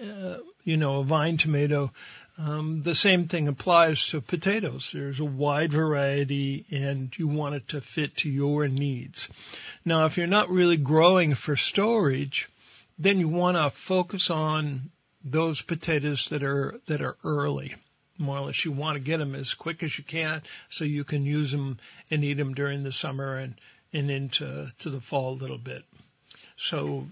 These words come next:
there, um, are, um, a, a wide variety. Probably one of the most notable is the, um, the red gold or rose gold, sometimes it's called, and it is, it's renowned as a new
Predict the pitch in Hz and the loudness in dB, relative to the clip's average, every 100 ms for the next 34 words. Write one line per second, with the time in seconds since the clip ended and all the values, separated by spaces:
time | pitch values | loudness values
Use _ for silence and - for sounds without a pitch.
0 | - 226 143 165 147 151 - - 156 147 | -6 -2 4 4 4 2 -4 -4 -2 0
1 | 139 139 139 - 160 151 147 135 143 - | 0 -2 -4 -4 -2 0 0 -2 -4 -8
2 | 147 139 143 143 139 151 _ _ _ - | -6 -6 -6 -8 -8 -12 _ _ _ -8
3 | 156 151 - - 175 147 151 160 143 151 | -6 -6 -10 -2 0 2 2 2 0 0
4 | 143 147 156 151 - 208 185 190 160 156 | 2 2 2 0 2 2 4 4 2 0
5 | 156 135 143 143 139 - 151 160 185 170 | -2 -2 -2 -2 -2 -2 0 2 2 0
6 | 139 143 135 135 165 147 139 - 151 139 | -2 -2 -4 -6 -6 -4 -2 0 0 -2
7 | 139 143 139 156 - 151 147 139 135 143 | 0 -2 -2 -8 -8 -4 -2 -2 -6 -8
8 | - 160 175 160 131 160 160 156 147 139 | -4 2 2 2 2 4 4 2 0 0
9 | 135 135 139 185 160 - 156 147 151 - | -2 -2 0 2 2 0 0 0 -2 -4
10 | 139 139 160 147 139 139 - 156 143 143 | -4 -4 -4 -2 -2 -2 -2 -2 -2 -2
11 | 123 - - - - 180 175 196 214 180 | -6 -16 -18 -18 -6 0 2 4 4 4
12 | 156 - - _ - 202 160 - 165 156 | 4 -2 -10 _ -12 -6 -2 -2 2 4
13 | 156 151 156 175 160 147 135 135 147 135 | 4 4 2 2 0 0 0 0 -2 -2
14 | 135 139 151 147 139 | 0 2 2 2 -2